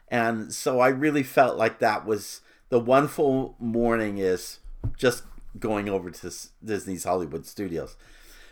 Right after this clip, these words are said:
Bedrooms were really well themed. There's some cool amenities attached to that, but but they were small cabins.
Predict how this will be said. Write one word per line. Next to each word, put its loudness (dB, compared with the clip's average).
Bedrooms 6
were 0
really 8
well 8
themed. 6
There's -2
some 2
cool 6
amenities 0
attached 2
to 0
that, 2
but 2
but -8
they 2
were 4
small 4
cabins. -4